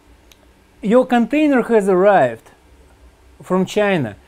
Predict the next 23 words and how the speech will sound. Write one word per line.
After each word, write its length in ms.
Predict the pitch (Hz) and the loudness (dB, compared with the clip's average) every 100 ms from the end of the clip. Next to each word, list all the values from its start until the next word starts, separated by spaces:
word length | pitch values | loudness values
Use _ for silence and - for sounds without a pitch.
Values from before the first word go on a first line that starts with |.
| _ - | _ -4
but 280 | 170 226 185 | 0 0 0
because 460 | 220 254 311 277 | -4 0 0 0
it 140 | 233 - | -2 -4
took 300 | 262 - - | -6 -6 -10
some 240 | 214 208 | -8 -8
time 260 | - 233 220 | -6 -6 -6
for 200 | 208 202 | -2 -4
it 120 | 185 | -2
to 80 | 196 | -4
arrive, 400 | 196 262 254 175 | -2 -2 -4 -6
you 340 | 214 269 262 - _ | -4 -2 -4 -10 _
substituted 840 | - - 277 285 240 185 208 165 | -14 -2 -2 0 -6 -8 -8 -4
that 180 | 160 170 | -4 -4
product 320 | 220 240 170 | -4 -6 -6
because 360 | 147 - 220 - | -8 -8 -10 -8
you 100 | 190 | -8
could 180 | - 185 | -6 -4
not 300 | 220 214 175 | -4 -6 -4
lo-, 240 | 175 220 | 0 0
no 220 | 175 196 | 0 -4
longer 380 | 202 202 180 170 | -2 -2 -2 -2
wait, 320 | 165 226 214 | 0 0 0
because 420 | 165 175 180 185 | -2 -4 -2 -2